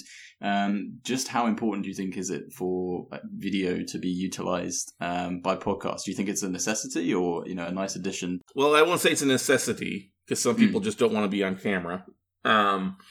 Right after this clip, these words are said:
Speaker 2: but you gotta look at it this way. If you look at, especially here in the United States, I'll just go off our numbers here, and I think it's a little bit higher in the U K. Um, the percentage of the, uh, s-,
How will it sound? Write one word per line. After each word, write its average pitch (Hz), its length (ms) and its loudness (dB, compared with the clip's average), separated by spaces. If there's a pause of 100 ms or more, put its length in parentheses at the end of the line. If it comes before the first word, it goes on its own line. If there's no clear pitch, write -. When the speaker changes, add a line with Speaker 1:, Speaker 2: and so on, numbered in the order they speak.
(480)
Speaker 2:
but - 80 0
you - 60 2
gotta 143 120 8
look 147 140 6
at 120 60 -2
it 104 40 -2
this 120 200 2
way. - 160 -6
If - 140 -6
you 151 80 -2
look 175 200 -2
at, 120 300 -2 (1080)
especially 156 380 0
here 127 360 6
in 110 180 2
the 107 100 2
United 104 460 0
States, 101 300 -4
I'll 98 80 -2
just - 160 -10
go 110 140 2
off 104 120 0
our 101 80 0
numbers 95 260 -4
here, 95 80 -4
and 92 80 -2
I 92 40 -2
think 175 180 -4
it's - 120 -6
a 110 60 0
little 113 300 2
bit 104 120 -2
higher 98 500 0 (460)
in 104 120 2
the 98 80 2
U 92 200 0
K. 90 480 0 (520)
Um, - 480 -10 (280)
the 107 80 0
percentage 123 580 2
of 101 240 0 (400)
the, 98 680 -4
uh, - 60 0 (160)
s-, - 160 -6